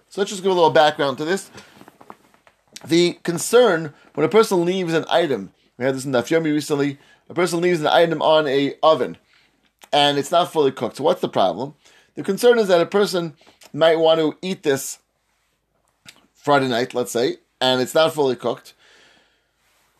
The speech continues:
As a result, we'll go stoke the coals, try to hurry up the process of the cooking, and that's what Chazal were concerned about. So if it's fully cooked,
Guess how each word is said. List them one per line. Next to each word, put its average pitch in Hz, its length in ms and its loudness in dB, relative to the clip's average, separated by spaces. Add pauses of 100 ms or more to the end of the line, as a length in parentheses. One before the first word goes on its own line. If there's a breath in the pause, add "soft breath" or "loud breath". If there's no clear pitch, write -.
(180 soft breath)
As 160 180 4
a 180 60 4
result, 202 500 4
we'll 175 100 -2
go 180 360 2
stoke 190 320 -2
the 170 80 -6
coals, 117 460 -4 (760)
try 170 260 4
to 151 300 0 (720)
hurry 170 320 4
up 160 160 4
the 143 60 -4
process 156 400 2
of 135 80 -2
the 127 60 -2
cooking, 170 420 -6 (960)
and 170 220 0
that's 226 160 2
what 202 100 -2
Chazal 185 220 4
were 170 60 0
concerned 143 380 -2
about. 107 240 -8
So 226 80 2
if 247 100 2
it's 185 120 0
fully 156 280 0
cooked, - 500 -2